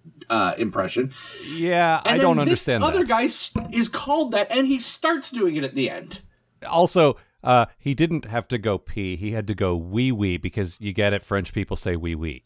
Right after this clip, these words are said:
Speaker 1: Oh, and that was weirdly, that, that was, like, terribly dubbed in for some reason.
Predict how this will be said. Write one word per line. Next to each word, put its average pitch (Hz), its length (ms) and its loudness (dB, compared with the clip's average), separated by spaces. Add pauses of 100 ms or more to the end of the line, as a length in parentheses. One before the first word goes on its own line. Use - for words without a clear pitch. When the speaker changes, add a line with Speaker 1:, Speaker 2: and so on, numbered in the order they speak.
Speaker 1:
Oh, 202 160 2
and 196 80 0
that 214 160 0
was 190 140 0
weirdly, 180 680 2
that, 151 240 -4
that 196 220 2
was, 170 180 0
like, 143 280 -2
terribly 180 560 2
dubbed 123 460 -4
in 139 180 2
for 170 120 -2
some 175 240 0
reason. 185 420 0